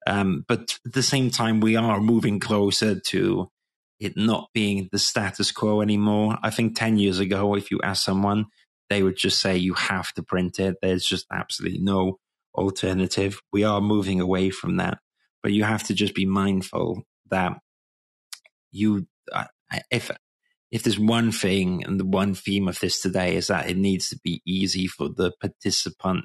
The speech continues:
who's viewing it initially in an email or in person, it's gotta be easy for them to do that.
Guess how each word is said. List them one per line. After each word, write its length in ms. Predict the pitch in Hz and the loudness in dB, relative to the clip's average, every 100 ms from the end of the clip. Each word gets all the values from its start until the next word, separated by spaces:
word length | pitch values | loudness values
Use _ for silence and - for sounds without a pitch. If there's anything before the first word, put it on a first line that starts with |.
| - | -6
who's 280 | 95 95 - - - - - _ _ - | -2 -2 -4 -12 -16 -16 -16 _ _ -10
viewing 640 | 98 - 113 101 98 92 | -6 0 2 4 4 2
it 280 | 90 90 - _ _ _ _ _ _ - 80 | 2 0 -2 _ _ _ _ _ _ -8 -2
initially 840 | 104 110 - 107 95 92 92 - - | 2 2 2 0 2 2 0 -2 -4
in 120 | 98 | -2
an 140 | 98 95 | 2 2
email 440 | 104 95 92 87 | 2 2 2 0
or 200 | - 95 | 0 2
in 140 | 92 92 | 0 0
person, 440 | 101 95 - 82 | 0 0 0 -4
it's 160 | - - | -4 -2
gotta 220 | 101 95 | 0 0
be 120 | 95 | -4
easy 460 | - 98 95 - 92 | -4 -4 -4 -4 -4
for 160 | 87 | -2
them 160 | 85 85 | -2 -4
to 120 | 82 | -2
do 160 | 90 80 | 0 0
that. 200 | 76 | -2